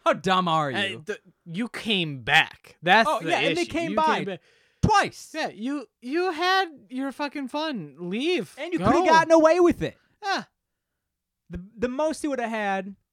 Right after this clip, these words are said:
Speaker 1: Ben Kirk, that is, was maybe a license plate. That's the
Speaker 2: Right.
Speaker 1: best he woulda had on him.
Speaker 2: Exactly.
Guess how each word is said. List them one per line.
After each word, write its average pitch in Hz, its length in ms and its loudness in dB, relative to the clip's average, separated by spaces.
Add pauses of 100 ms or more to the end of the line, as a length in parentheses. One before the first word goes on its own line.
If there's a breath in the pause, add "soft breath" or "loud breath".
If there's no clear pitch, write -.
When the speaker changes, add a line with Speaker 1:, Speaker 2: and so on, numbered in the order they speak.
(100)
Speaker 1:
Ben 208 180 -4
Kirk, 175 240 -6
that 170 180 -6
is, 170 220 -6
was 170 180 -10
maybe 190 360 -2
a 180 40 -4
license 165 380 -6
plate. - 300 -14 (180)
That's 170 140 -10
the 185 60 -8
Speaker 2:
Right. 175 80 -2
Speaker 1:
best 226 200 -2
he 220 60 -4
woulda 170 160 -2
had 127 200 -10
on 95 160 -20
him. - 140 -20 (400)
Speaker 2:
Exactly. 165 460 -8